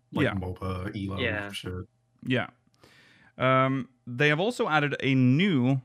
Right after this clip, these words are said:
Speaker 3: Oh.
Speaker 2: tier, which is the crystal tier.
Speaker 3: Crystal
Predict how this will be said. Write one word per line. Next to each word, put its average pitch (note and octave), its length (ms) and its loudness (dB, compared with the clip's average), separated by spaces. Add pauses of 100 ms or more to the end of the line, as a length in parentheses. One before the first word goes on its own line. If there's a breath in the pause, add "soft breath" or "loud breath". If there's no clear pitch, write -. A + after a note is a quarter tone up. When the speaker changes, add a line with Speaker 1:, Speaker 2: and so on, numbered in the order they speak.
(120)
Speaker 3:
Oh. A#2 420 0
Speaker 2:
tier, C3 380 2
which B2+ 160 -4
is B2 140 -4
the B2 100 -4
crystal A#2+ 600 -4
tier. G#2 420 -8
Speaker 3:
Crystal A2 520 -8